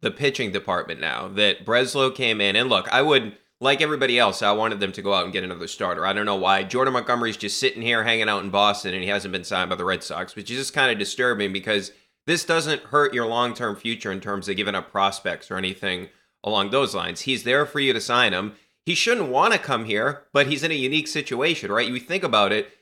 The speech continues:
He's a guy that just won a World Series. He probably would like to play for a contender, but he's like, "Hey, I'd kinda like to do this Red Sox thing," and the Red Sox just haven't signed him. But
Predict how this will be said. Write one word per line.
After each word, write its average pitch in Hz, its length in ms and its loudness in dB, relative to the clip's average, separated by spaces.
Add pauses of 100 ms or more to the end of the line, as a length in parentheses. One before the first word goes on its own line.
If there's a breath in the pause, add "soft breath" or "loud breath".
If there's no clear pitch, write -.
(180 soft breath)
He's 147 120 -2
a - 20 -2
guy 165 140 4
that 135 120 2
just 156 220 -4
won 170 140 0
a 143 60 2
World 143 260 2
Series. 117 480 0
He 113 320 -4
probably 151 540 2
would 113 140 2
like 143 200 4
to 139 100 0
play 135 160 0
for 131 160 -2
a 113 40 -2
contender, 131 360 0
but 110 100 0
he's 120 120 -6
like, 139 140 0
"Hey, 185 180 4
I'd 101 260 -4
kinda 143 220 0
like 151 180 0
to 147 80 -4
do 143 80 -6
this 135 220 -2
Red 156 160 0
Sox 107 340 0
thing," 113 220 0
and 113 80 -6
the 110 40 -4
Red 127 200 0
Sox 123 240 -2
just 113 180 -6
haven't 104 300 0
signed 113 320 0
him. 95 100 -4
But 113 220 2